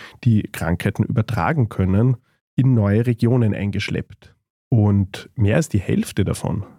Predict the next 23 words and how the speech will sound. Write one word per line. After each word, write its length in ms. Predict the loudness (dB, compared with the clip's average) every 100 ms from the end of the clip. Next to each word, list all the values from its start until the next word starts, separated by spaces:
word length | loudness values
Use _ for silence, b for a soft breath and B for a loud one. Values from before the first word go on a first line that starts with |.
| -2
nämlich 460 | 0 2 0 -4 -6
achtundzwanzig 720 | -2 -2 0 0 0 -2 -4
Arten, 420 | -6 -2 0 -2 b b b _ -6
haben 220 | -2 -2
es 120 | -2
geschafft, 540 | -2 -2 -2 -2 -4
sich 180 | -2 0
in 80 | 2
den 140 | 2
neuen 240 | 2 2 0
Gebieten 420 | 0 -2 -2 -2
auch 220 | -2 -2
wirklich 400 | -2 -2 -4 -2
dauerhaft 680 | -4 0 0 0 -2 -4 -2
anzusiedeln. 760 | -2 0 -2 0 0 2 -2 -6 _ _ -4
Das 80 | -2
bedeutet, 460 | 0 0 0 0 0
sie 160 | 2
haben 240 | 2 0 -4 -8
so 440 | -2 0 0 -2 -8
stabile 480 | -4 -2 0 0 0
Populationen 720 | 0 0 0 0 0 2 0
aufgebaut, 800 | 0 -4 -4 -4 -2 -2 -2 -4